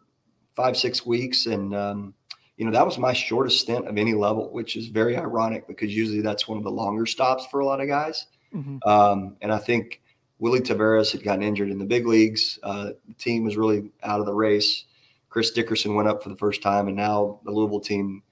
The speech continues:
Speaker 1: uh, did not. I think maybe they were in playoff contention. That's what it was. So they didn't have a center fielder. And I, I bumped up to, to do, play for them and, you know, showed pretty well. Um, started obviously the next year in triple A and then, um,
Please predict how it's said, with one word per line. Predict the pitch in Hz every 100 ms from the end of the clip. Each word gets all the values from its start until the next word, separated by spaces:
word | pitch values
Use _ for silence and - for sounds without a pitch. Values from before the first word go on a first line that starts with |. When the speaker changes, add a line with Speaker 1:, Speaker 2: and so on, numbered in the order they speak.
| _ _ _ -
Speaker 1:
uh, | 98 98 98 95 - -
did | 107 104
not. | 104 101 101
I | 107
think | 143 151
maybe | 113 117 120
they | 117
were | 113
in | 101
playoff | - 107 107 -
contention. | 98 101 101 104
That's | 113 -
what | 104
it | 104
was. | 101 -
So | 104
they | 110
didn't | 113
have | 110 110
a | 101
center | 107 101
fielder. | 135 139 117 110 110 - _ _ _ _ -
And | 107 104 107 104 -
I, | 110 117 - -
I | 113
bumped | 110 113 107
up | 110 -
to, | 107 104 101 98 -
to | 107
do, | 104 107 104 -
play | 117 117
for | 110
them | 107 110 110 110 98
and, | 101 101 101 101 _ _
you | 107
know, | 104 113 - _ -
showed | - 120 117
pretty | 123 117
well. | 113 113 117 117 - _ _ _ -
Um, | 104 101 101 98 - _ _ _ _ _ _
started | - - 113 113 110
obviously | 110 107 113
the | 110
next | 110 -
year | 113 104
in |
triple | - 110 110 110
A | 107 110
and | 104
then, | 104 104
um, | 104 104 107 107